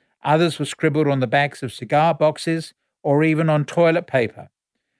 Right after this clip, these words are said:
According to one historian, the reason the Irish were able to manage so well without banks was all down to social cohesion. There's a high level of trust within the Republic of Ireland. You knew who you were dealing with.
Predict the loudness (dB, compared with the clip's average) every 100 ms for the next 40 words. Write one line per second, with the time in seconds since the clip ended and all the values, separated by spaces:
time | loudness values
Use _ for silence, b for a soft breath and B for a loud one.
0 | _ _ -12 -4 2 2 2 0 0 0
1 | 0 0 0 0 0 0 2 2 0 0
2 | 0 0 -2 0 2 2 2 0 -2 0
3 | 2 2 0 -2 0 0 2 0 -2 0
4 | 2 4 4 4 2 2 0 -4 -6 -8
5 | -10 -20 _ _ _ _ -2 0 2 0
6 | -2 -2 0 -2 -2 -8 -8 -6 -6 -6
7 | -10 -20 _ _ _ _ -4 -2 0 2
8 | 2 2 2 0 -2 -4 -4 -2 -6 -14
9 | _ 0 0 2 0 -2 -2 -2 -2 -2
10 | -2 0 0 0 -2 -6 _ _ _ -4
11 | 0 2 2 2 2 0 -2 -2 0 0
12 | 2 0 0 0 -2